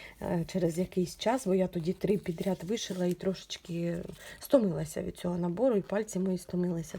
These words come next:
Тому я вирішила, мабуть, вишью цю і потім знову трошечки відпочину. А ось те, що я хотіла розпочати, я вам зараз покажу. Боже, ну і світло.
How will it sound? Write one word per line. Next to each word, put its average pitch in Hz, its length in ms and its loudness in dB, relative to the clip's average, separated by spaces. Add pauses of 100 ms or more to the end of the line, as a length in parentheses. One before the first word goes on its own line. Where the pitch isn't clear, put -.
Тому 196 180 -2
я 175 140 0
вирішила, 170 500 -2 (580)
мабуть, 180 300 -2
вишью 202 320 2
цю 320 240 4
і 302 100 8
потім 196 440 2
знову 190 360 2
трошечки - 680 4 (320)
відпочину. 190 800 0 (520)
А 190 160 0
ось 240 400 -2 (100)
те, 240 140 2
що - 160 -6
я 202 160 -2
хотіла 196 600 0 (300)
розпочати, 196 760 -2
я 190 160 0
вам 208 180 0
зараз 190 340 -4
покажу. 202 640 -2 (120)
Боже, 170 300 -2
ну 196 140 0
і 208 100 0
світло. 180 560 -4